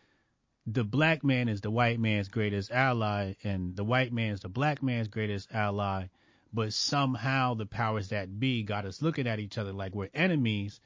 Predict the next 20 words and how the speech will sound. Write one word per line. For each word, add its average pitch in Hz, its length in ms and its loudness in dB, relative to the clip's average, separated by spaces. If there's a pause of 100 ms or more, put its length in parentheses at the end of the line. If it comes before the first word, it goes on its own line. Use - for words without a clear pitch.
(260)
and 117 80 -4
I'm 131 120 0
like, 131 200 0
"Nah, 143 380 0
we're 135 420 0 (560)
being 127 400 2
divided 110 680 -2 (520)
based 117 200 0
upon 104 400 -2
race 135 320 0
while 98 160 -2
they're 117 180 -2
playing 98 360 -6
a 87 60 -10
political 95 520 -4
game, 85 420 -10
a 87 80 -10
political 101 360 -6
ideology 87 640 -6
game, 82 320 -14